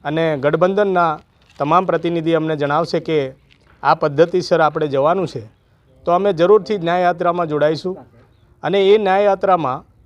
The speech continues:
અમારા ઝંડા સાથે જોડાશું, અમારા ઝાડુના ઝંડા સાથે, જેથી કરીને ગઠબંધનનો પાવર છે તે તમામ પૂરા દેશની જનતાને ખબર પડે.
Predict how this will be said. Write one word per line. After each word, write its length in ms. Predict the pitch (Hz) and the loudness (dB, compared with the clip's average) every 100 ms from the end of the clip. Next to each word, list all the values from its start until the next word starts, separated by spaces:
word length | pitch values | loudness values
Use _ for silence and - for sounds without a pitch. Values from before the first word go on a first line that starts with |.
| _ _ | _ _
અમારા 280 | 143 170 196 | -2 2 2
ઝંડા 360 | 160 143 151 202 | 2 -2 0 0
સાથે 320 | 202 165 165 | 2 0 0
જોડાશું, 540 | 135 120 113 - 175 | 0 -4 -4 -4 -6
અમારા 260 | 139 151 165 | -4 -2 -2
ઝાડુના 460 | 117 101 156 185 143 | -4 -2 0 2 0
ઝંડા 280 | 135 131 | -2 -2
સાથે, 340 | 123 139 139 165 | -2 -2 -2 -4
જેથી 340 | 139 165 220 | -2 -2 -2
કરીને 400 | 214 196 190 104 - _ 120 | 2 2 2 -4 -12 _ -4
ગઠબંધનનો 580 | 160 190 190 190 196 | -2 0 0 0 -2
પાવર 380 | 185 156 156 190 | -2 0 2 0
છે 240 | 175 156 139 - - - - | 0 -4 -4 -16 -20 -14 -8
તે 80 | |
તમામ 500 | 160 147 151 185 190 - - - | -4 -2 0 0 -2 -14 -20 -6
પૂરા 160 | 165 160 | 0 0
દેશની 400 | 139 165 185 185 | 0 -4 -4 -4
જનતાને 420 | 143 147 170 151 | -4 -2 -2 -2
ખબર 280 | - 156 147 | -4 -2 -2
પડે. 240 | 110 104 | -4 -16